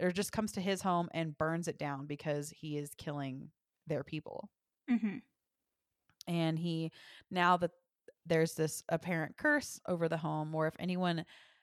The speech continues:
Speaker 1: steals that necklace that was his wife's, it will go through whatever means necessary to make its way back to the home.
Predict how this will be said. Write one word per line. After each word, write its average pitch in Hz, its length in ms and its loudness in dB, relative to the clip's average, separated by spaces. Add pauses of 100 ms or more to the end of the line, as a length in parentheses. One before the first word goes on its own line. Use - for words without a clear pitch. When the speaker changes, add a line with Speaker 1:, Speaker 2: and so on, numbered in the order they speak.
(140)
Speaker 1:
steals 190 800 2 (180)
that 160 280 4
necklace 208 480 -2
that 165 140 -2
was 160 160 -2
his 160 160 -6
wife's, 196 720 -2 (880)
it 180 180 4
will 175 160 2
go 160 240 4
through 156 200 0
whatever 156 340 2
means 147 320 -6
necessary 151 720 -4
to - 180 -8
make 151 220 -4
its - 160 -8
way 151 260 -2 (280)
back 151 340 -6
to 147 300 -4
the 156 100 -4
home. 269 260 2